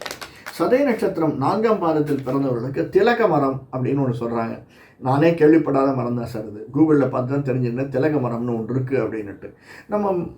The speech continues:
மூ-, மூதாதையர்கள் ஒண்ணு ஒண்ணு ஈக்குவேட் பண்ணி வச்சிருக்காங்க சார். இப்ப சதயம் அப்படின்னாலே நமக்கு பெண் குதிரை ஈக்குவேட் பண்றாங்க, அண்டங்காக்கை ஈக்குவேட் பண்றாங்க, சிவன்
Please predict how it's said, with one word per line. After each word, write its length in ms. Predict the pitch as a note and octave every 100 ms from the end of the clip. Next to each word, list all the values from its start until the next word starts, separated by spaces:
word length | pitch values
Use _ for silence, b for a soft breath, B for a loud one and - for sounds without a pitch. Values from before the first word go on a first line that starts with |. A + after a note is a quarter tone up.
| -
மூ-, 260 | F3+ F3 E3
மூதாதையர்கள் 680 | G#3+ D4+ D4+ G3+ D#3 D#3+ C3+
ஒண்ணு 180 | F3 G3
ஒண்ணு 160 | A3
ஈக்குவேட் 340 | A3+ A#3 A3 C#3
பண்ணி 160 | C3+
வச்சிருக்காங்க 460 | A#2+ A#2+ A#2 G2+ G2+
சார். 200 | F#2+ -
இப்ப 180 | - A#2+
சதயம் 420 | B2+ A#2+ F#3 A#3
அப்படின்னாலே 560 | G#3 D#3+ F#3+ F3 D#3+ G3 C3+ D#3+ - B B
நமக்கு 340 | - E3 D#3+ D#3
பெண் 220 | F3 G3+ G3+
குதிரை 300 | F3 D#3+ D3
ஈக்குவேட் 360 | D3 D3+ C#3+
பண்றாங்க, 360 | B2 A#2 A2+ A#2+ A#2 -
அண்டங்காக்கை 600 | C#3 E3+ G3 F3 D3+ C3
ஈக்குவேட் 360 | A#2 - B2+ B2
பண்றாங்க, 360 | A2+ G#2+ G#2+ G#2+ A2+ -
சிவன் 380 | - G#3 G#3 -